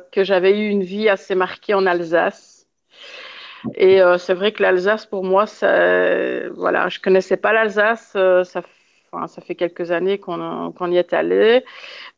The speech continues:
Euh, je connaissais pas du tout et j'ai vraiment eu un gros coup de cœur pour l'Alsace,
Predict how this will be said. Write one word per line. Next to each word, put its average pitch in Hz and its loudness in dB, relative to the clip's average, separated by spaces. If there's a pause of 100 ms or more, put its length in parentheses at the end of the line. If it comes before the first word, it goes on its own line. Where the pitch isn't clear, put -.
Euh, 180 4
je - -8
connaissais 196 -2
pas 185 0
du 175 -8
tout 226 0
et 196 4
j'ai 190 0
vraiment 190 2
eu 226 2
un 196 2
gros 202 0
coup 226 -8
de - -10
cœur 214 0
pour 190 0
l'Alsace, 170 0